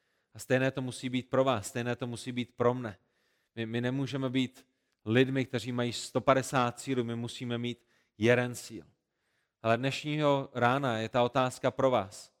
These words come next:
Stejná otázka, kterou jsem si musel klást já celý uplynulý týden. Jaké jsou vaše cíle? Jaké jsou vaše plány? Jaké jsou vaše záměry? Máte vůbec plán? Máte vůbec cíl?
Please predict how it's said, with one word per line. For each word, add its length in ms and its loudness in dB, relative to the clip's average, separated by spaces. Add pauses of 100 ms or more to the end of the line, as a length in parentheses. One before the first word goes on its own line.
(420)
Stejná 400 2
otázka, 360 0
kterou 180 -2
jsem 160 -8
si 100 -12
musel 280 -4
klást 460 -2
já 300 4 (340)
celý 260 0
uplynulý 420 -2
týden. 380 -2 (500)
Jaké 300 2
jsou 300 2
vaše 320 0
cíle? 360 -8 (560)
Jaké 280 2
jsou 340 2
vaše 280 0
plány? 380 -6 (440)
Jaké 260 2
jsou 380 2
vaše 380 2
záměry? 640 0 (1900)
Máte 260 0
vůbec 440 0
plán? 500 -2
Máte 220 -2
vůbec 480 -2 (280)
cíl? 560 -4